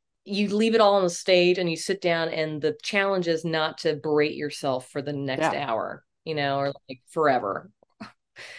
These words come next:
Speaker 1: So I sang the song, and I never, like, I didn't come out of that being like, "Sam, you fucking, you fucked up." Even though I'm sure I messed up, I think my uncle who trained me in, uh,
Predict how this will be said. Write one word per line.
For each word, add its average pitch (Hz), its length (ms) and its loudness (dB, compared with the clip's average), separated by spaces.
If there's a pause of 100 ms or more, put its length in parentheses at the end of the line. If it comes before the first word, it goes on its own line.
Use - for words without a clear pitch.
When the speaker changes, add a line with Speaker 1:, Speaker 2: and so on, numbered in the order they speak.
(160)
Speaker 1:
So 208 580 6 (260)
I 190 460 2
sang 185 300 0
the 185 60 -4
song, 180 380 0
and 180 80 -2
I 165 100 0
never, 170 500 -2 (160)
like, 165 220 -4
I 160 160 0
didn't 170 340 -4 (520)
come 165 440 -2
out 165 180 0
of 170 60 0
that 160 160 -4
being 160 140 -4
like, 147 180 -6
"Sam, 147 300 -8
you 139 80 -10
fucking, - 400 -18
you 147 80 -16
fucked - 280 -16
up." - 180 -10 (460)
Even 285 200 2
though 294 80 8
I'm 254 100 8
sure 190 240 2
I 160 60 4
messed 143 320 -2
up, 156 180 0
I 147 160 0 (680)
think 190 260 -8 (220)
my 175 260 2
uncle 170 360 0
who 151 160 -10
trained 156 380 -6
me 147 180 -4
in, 139 260 -8 (640)
uh, - 80 -16